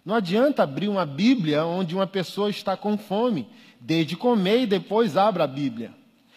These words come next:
Resolva o problema e depois abra a Bíblia.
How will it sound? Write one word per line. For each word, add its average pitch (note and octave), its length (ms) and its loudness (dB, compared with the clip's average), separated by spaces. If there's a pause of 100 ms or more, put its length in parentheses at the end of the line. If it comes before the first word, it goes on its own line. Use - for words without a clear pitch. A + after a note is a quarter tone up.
(100)
Resolva F#3+ 560 4
o A#3+ 80 4
problema G3+ 600 2
e E3+ 80 -2
depois D#3 460 -2
abra C#3+ 280 2
a B2+ 40 -6
Bíblia. B2 420 -4